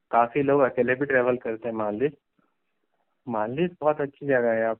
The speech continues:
या तो couple के साथ जाइए या family के साथ जाइए या single भी जा सकते हैं, no issue।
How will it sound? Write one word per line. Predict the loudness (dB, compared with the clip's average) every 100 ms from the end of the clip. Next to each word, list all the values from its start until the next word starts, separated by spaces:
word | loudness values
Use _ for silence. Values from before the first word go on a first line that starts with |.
| _
या | -4 -4
तो | -4
couple | -4 -4 -2 -4
के | -2
साथ | 2 2
जाइए | 4 2 2 0
या | 0 0
family | 2 2 2 0
के | -2
साथ | -2 0 0
जाइए | 0 0 0
या | 0 0
single | 0 -2 -4 0 0
भी | 0
जा | 0 -2
सकते | -4 -12 -8
हैं, | -4
no | 0
issue। | 0 -2 -8 -14